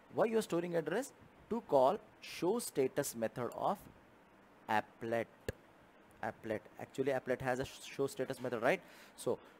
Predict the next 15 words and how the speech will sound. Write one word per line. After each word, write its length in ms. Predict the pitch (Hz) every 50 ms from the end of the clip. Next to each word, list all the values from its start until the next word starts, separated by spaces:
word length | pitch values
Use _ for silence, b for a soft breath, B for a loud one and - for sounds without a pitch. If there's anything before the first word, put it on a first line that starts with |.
| - - -
to 120 | 151 151
call 220 | - - 143 175
show 180 | 185 - - 175
status 320 | 170 - 165 151 165 -
method, 240 | 143 147 - 220 214
you 100 | 170 147
need 180 | 139 143 151 -
to 60 | -
have 220 | 147 135 131 135 -
the 60 | 160
object 420 | 135 123 113 - - 139 - -
of 100 | 190 262 - - - - - - - - - - - - - -
applet 300 | 120 120 - 117 113 - -
class, 380 | - 101 87 85 - - - - - - - - - - - - - - -
actually. 360 | 117 - - - 95 92